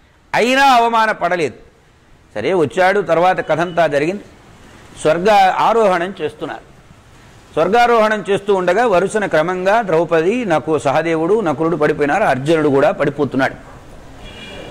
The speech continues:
వ్యాసుల వారికి పాండవ పక్షపాతం అని అంటారు. పాండవులపైన కృష్ణుడికి పక్షపాతం లేదు, వ్యాసుల వారికి కూడా పక్షపాతం లేదు.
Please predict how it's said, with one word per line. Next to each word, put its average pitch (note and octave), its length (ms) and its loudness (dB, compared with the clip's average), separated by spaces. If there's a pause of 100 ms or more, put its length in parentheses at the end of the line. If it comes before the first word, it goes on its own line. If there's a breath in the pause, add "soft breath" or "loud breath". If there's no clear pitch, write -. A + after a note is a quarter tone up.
(160)
వ్యాసుల E3+ 420 2
వారికి G#3 480 2
పాండవ G#3 460 0
పక్షపాతం F#3 540 -2
అని G3+ 100 0
అంటారు. E3 420 -2
పాండవులపైన G3 840 0
కృష్ణుడికి F3+ 520 -2
పక్షపాతం G3 520 0
లేదు, A#3+ 360 2 (840)
వ్యాసుల E3+ 380 2
వారికి F#3 240 2
కూడా E3+ 140 0
పక్షపాతం C#3+ 540 -4
లేదు. F#2 140 -10